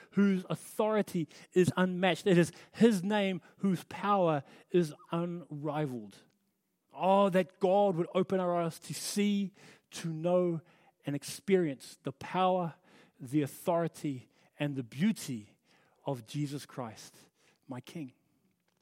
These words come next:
And that's my encouragement to you today, that we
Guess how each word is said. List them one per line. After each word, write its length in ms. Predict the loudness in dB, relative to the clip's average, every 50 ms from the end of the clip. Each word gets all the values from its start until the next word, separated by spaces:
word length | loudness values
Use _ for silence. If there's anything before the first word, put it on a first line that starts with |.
| _ _ _ _ _ _ _ _ _ _ _ _ _ _ _ _ _ _ -4
And 100 | 0 0
that's 180 | 0 0 0
my 140 | -4 -6 -4
encouragement 640 | -6 -6 -8 -8 -6 -4 -4 -4 -4 -6 -10 -12 -14 -12
to 60 | -10 -8
you 160 | -8 -8 -8
today, 400 | -8 -10 -10 -10 -10 -10 -12 -14 -18 _ _ _ _ _ _ _ _ _ _ _ _ _ _ _ _ _ _ _ _ _ _ _ _ _ _ _ _ _ _
that 140 | -4 -4 -4
we 600 | -2 -2 0 2 2 2 2 2 0 -2 -4 -8